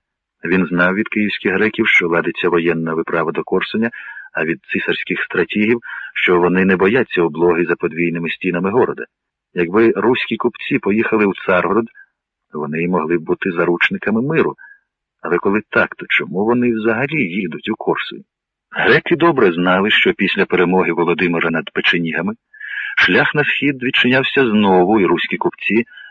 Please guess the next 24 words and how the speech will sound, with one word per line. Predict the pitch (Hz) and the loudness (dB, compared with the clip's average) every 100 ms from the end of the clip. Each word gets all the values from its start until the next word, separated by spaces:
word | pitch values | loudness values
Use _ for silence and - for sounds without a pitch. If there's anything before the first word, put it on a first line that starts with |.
| - | -4
не | 85 90 | 0 2
муситимуть | 95 - - - 80 73 | 0 -2 -4 -4 -6 -6
їхати | 85 82 85 - 80 | -4 -2 -2 -2 -2
аж | 82 73 | -2 -2
у | |
Візантію, | 80 82 82 78 - 85 101 | -2 -2 -2 -4 -4 -4 -2
щоб | - 92 | 0 -2
продати | - 92 82 - 101 | 0 0 0 -2 -4
крам. | - 95 - - _ _ _ - | -2 -2 -2 -14 _ _ _ -8
А | 80 | -4
може, | 82 82 - | -2 -2 -2
ця | 87 | -2
корсунська | 80 90 - 85 - 85 | 0 -2 -2 -6 -2 -2
виправа — | 85 90 87 90 _ - _ _ _ - | 0 2 2 0 _ -20 _ _ _ -4
це | 78 | -2
тільки | - 78 - - | -2 -4 -4 -2
підступ? | 143 - - 180 _ _ _ _ - | -2 -2 -10 -16 _ _ _ _ -6
«Осміляюсь, — | 107 - 113 120 117 110 - - 98 98 | -4 -2 0 2 2 2 0 -2 -4 -4
сказав | - 101 101 98 | -4 0 2 0
Скілос, — | - - 104 101 - - - | -2 -4 -2 -2 -4 -8 -4
вашій | 92 107 - 95 | 0 2 2 0
княжій | - 101 95 95 | 2 2 4 4
милості | 92 92 98 - - | 2 2 2 -2 -6
пригадати, | - 98 90 82 82 82 113 | 0 2 2 2 0 0 -2